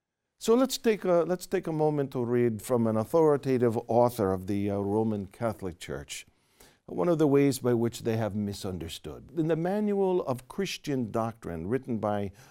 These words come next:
a seminary professor, which, w-, by the way, was edited by John Joseph McVeigh, here on page three seventeen, they, they wrote this, uh, important statement. I quote,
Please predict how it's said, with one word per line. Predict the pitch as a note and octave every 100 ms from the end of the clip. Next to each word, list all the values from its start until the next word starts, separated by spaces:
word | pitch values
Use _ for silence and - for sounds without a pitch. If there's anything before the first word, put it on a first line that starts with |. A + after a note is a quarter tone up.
| _ -
a | G2
seminary | - F#3+ F3+ D3+ C#3 B2 A#2+
professor, | _ - A#2 - A2 - G#2
which, | A2+ G#2+ -
w-, | - G#2+ -
by | G#2
the | G#2
way, | A2 A2+
was | G#2+ G2 G#2 -
edited | B2 B2 A#2+ B2+ A#2+ G#2+
by | F2+ E2+ - - _ F2+
John | B2+ C#3 C#3 B2
Joseph | B2+ C#3 C3 A2 G2
McVeigh, | F#2+ G2 - D#2+ G#2+ E2 E2+ - _ _ _ _
here | D#3 F3
on | D#3+
page | C#3 E3 D3+ - -
three | E3+ G3 F#3
seventeen, | D#3 - D3 C#3 C3 - G2+ F#2 G#2 - _ _ _
they, | - C#3+ -
they | F#3 A#3
wrote | A3 G#3+ -
this, | F3+ - -
uh, | D#3 B2+ C3
important | A#2+ - B2 A2 G#2
statement. | - G#2 G2 D2+ - -
I | G2+
quote, | D3+ G2 -